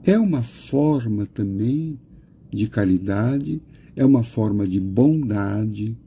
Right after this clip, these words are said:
é uma forma de amor.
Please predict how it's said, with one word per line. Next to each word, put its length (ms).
é 80
uma 180
forma 480
de 140
amor. 420